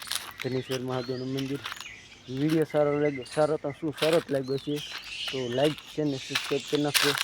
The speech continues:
નવા ચેનલમાં હોય એ પણ સબસ્ક્રાઈબ કરી નાખજો. તો કોમેન્ટમાં "હર હર મહાદેવ" જરૂર લખજો. તો ચાલો, આપણે મળીશું નવા બ્લોગમાં. ત્યાં સુધી મળીશું. બાય બાય. નવા બ્લોગમાં એ સબસ્ક્રાઈબ કરી નાખો.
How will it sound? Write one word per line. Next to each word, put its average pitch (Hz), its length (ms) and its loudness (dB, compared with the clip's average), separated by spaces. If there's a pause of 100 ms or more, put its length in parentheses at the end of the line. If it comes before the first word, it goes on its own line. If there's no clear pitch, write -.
(520)
નવા 160 220 6
ચેનલમાં 151 440 2
હોય 143 200 0
એ 147 280 -2
પણ 151 100 0
સબસ્ક્રાઈબ 151 560 -2
કરી 147 100 0
નાખજો. 143 300 -4 (460)
તો 120 80 -8 (120)
કોમેન્ટમાં 139 920 0 (140)
"હર 147 140 2
હર 143 120 4
મહાદેવ" 139 400 2
જરૂર 139 280 2
લખજો. 147 380 0 (600)
તો 117 300 -6
ચાલો, 147 200 6
આપણે 139 220 4
મળીશું 139 460 0
નવા 151 260 4
બ્લોગમાં. 147 560 2 (680)
ત્યાં 135 140 2
સુધી 131 280 0
મળીશું. 139 440 0 (420)
બાય 143 260 6
બાય. 139 140 4
નવા 139 300 2 (320)
બ્લોગમાં 120 300 -2 (380)
એ 120 60 4
સબસ્ક્રાઈબ 143 540 6
કરી 147 140 8
નાખો. 131 300 4